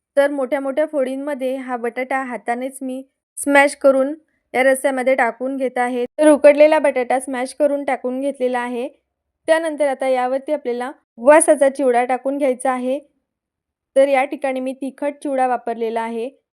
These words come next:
पॅकेटचाच फराळी चिवडा मी या ठिकाणी घेतलेला आहे. तुम्ही तुमच्या आवडीनुसार उपवासाचा कोणताही चिवडा घेऊ शकता. तर परत यावरती आपल्याला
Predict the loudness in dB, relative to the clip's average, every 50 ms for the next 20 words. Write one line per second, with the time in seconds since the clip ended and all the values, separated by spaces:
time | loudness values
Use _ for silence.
0 | _ -8 -6 2 4 4 4 4 6 6 6 6 6 0 0 2 2 2 2 0
1 | -2 -2 -2 -2 -2 -2 -4 -4 -6 -6 -8 -10 -6 -6 -4 -4 -4 -4 -4 -4
2 | -2 -4 -4 -2 -2 -2 -2 -2 -4 -4 -4 -4 -4 -6 -4 -6 -4 -4 -4 -4
3 | -2 -2 0 0 0 -2 -4 -6 -8 -8 -4 -2 -2 -2 -4 -6 -12 _ -6 -6
4 | -6 -4 -6 -8 -6 -4 -4 -4 -4 -4 -6 -8 -6 -8 -8 -8 -8 -8 -10 -8
5 | -8 -6 -4 -2 -4 -2 -4 -6 -6 -6 -8 -10 -10 -12 _ -8 -8 -8 -8 -10
6 | _ _ _ _ _ _ _ _ -6 -4 4 6 8 8 8 8 8 6 4 4
7 | 4 0 0 0 -2 -2 -2 0 -2 -2 0 0 -2